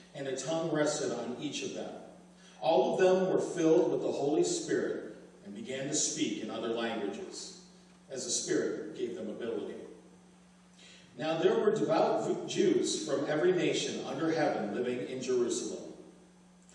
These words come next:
And at this sound, the crowd gathered and was bewildered, because each one heard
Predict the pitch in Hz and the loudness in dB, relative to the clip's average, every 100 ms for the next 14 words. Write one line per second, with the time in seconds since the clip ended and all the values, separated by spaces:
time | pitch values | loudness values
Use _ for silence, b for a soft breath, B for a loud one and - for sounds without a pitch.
0 | B B B 156 147 - 180 165 190 - | B B B -8 -2 2 2 6 6 6
1 | - - 156 123 123 120 - 135 - 160 | 4 4 4 2 -2 -4 -4 -6 -4 0
2 | 160 190 151 147 135 123 117 - 135 147 | 2 2 2 2 2 2 0 -2 -4 -2
3 | 156 - 170 156 156 151 - - B B | -2 -2 -2 2 4 4 2 -2 B B
4 | B - 151 156 - - 202 - - 185 | B -8 -2 0 0 -4 -6 -6 -2 0
5 | 165 135 107 - - - - - 151 160 | 2 2 0 -4 -8 -12 -18 -14 -6 0
6 | - - - - | 0 -2 -6 -12